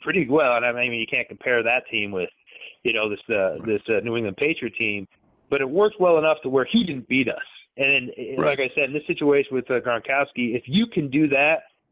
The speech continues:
Speaker 1: and they still beat you, then you just sort of say, "Hey, man, that's, that was your day. You guys got us." But there's no
Speaker 2: Right.
Speaker 1: way that you can say that we're gonna let this guy run free and have the kind of game they had in their first encounter.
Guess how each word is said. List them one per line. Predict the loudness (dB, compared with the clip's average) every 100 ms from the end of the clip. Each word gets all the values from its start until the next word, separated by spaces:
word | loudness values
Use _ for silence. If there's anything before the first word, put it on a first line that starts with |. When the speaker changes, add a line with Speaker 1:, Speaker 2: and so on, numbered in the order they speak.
| _ -6
Speaker 1:
and | -2
they | -4 -6 -2
still | 0 2
beat | 2 0 0
you, | -2 -2
then | -4 -4 -4 -6
you | -4
just | -2 -2
sort | -2 -2
of | -2
say, | 0
"Hey, | 0 0
man, | 0 0
that's, | -2 -4 _ _ _
that | -4 -4
was | -2
your | -2
day. | 0 -2 -4
You | -4
guys | -2
got | 0 0 0
us." | -8
But | -4 -4 -4 -8
there's | -2 -2 0
no | 0 2
Speaker 2:
Right. | 2
Speaker 1:
way | 2 2
that | 0
you | -4
can | -6 -4
say | -2 0
that | 0 0
we're | 0
gonna | 0
let | -2 -2
this | -4
guy | -2
run | 0 -4 -2
free | 0 2
and | 2
have | 0 -2
the |
kind | -4 -4
of | -4
game | -6 -6
they | -4
had | -2 -2
in | -4
their | -4
first | -2 -2 -4
encounter. | -4 -2 0 -4